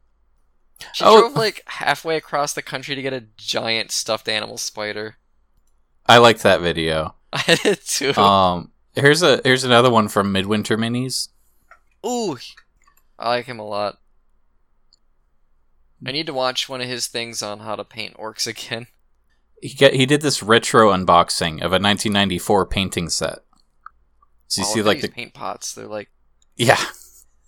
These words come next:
Speaker 2: It, it, they look like toys.
Speaker 1: Yeah, they do.
Speaker 2: And those models aren't super great. I, I love that stuff.
Speaker 1: They're, they're,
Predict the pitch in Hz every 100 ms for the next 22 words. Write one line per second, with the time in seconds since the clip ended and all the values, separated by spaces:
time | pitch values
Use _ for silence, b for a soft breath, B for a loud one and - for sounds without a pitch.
0 | _ - 107 127 123 127 110 139 139 131
1 | 123 98 - 78 71 - - - _ _
2 | 127 127 120 117 117 110 117 110 98 95
3 | 90 90 87 - 90 78 76 76 71 -
4 | b b b b _ _ _ _ 92 92
5 | 87 92 87 80 80 76 - 73 71 -
6 | - _ _ _ _ 156 180 120 _ _
7 | 160 156